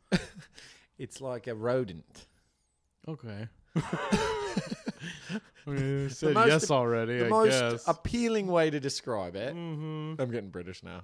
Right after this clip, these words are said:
Speaker 2: Yeah. No.
Speaker 1: It's like a rodent.
Speaker 2: Okay.
Speaker 1: It's like Australian.
Speaker 2: Is it good?
Speaker 1: No. <laughs> No.
Speaker 2: So why do we wanna have it?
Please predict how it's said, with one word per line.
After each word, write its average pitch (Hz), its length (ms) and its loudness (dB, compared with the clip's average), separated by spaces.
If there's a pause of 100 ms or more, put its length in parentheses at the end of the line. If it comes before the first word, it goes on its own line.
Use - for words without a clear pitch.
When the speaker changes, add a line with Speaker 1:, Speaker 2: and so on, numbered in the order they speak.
Speaker 2:
Yeah. 135 200 -12 (920)
No. 208 1000 4
Speaker 1:
It's 160 100 4
like 160 200 4
a 151 60 2
rodent. 156 560 4 (520)
Speaker 2:
Okay. 120 400 -8 (120)
Speaker 1:
It's - 100 -14
like 92 100 -8
Australian. 78 560 -10
Speaker 2:
Is 123 100 -8
it 101 120 -8
good? 185 320 -2 (640)
Speaker 1:
No. 165 380 6 (100)
<laughs> - 60 -10 (880)
No. 196 520 8
Speaker 2:
So 131 160 2
why 165 160 4
do 196 80 0
we 190 120 0
wanna 175 240 -2
have 175 220 -2
it? 107 220 -6